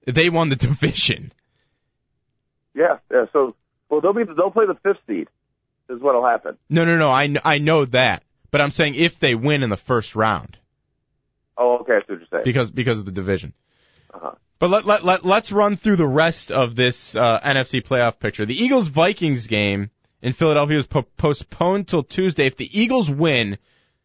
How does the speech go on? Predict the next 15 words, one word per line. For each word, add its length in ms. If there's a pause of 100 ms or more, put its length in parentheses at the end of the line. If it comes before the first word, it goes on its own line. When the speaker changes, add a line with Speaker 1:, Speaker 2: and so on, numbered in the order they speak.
(1120)
Speaker 1:
if, 180
if 220
the 160
Eagles 400
lose, 380
the 80
Bears 360
are 80
guaranteed 420
the 80
second 520
seed 280
in 40
the 80
playoffs 600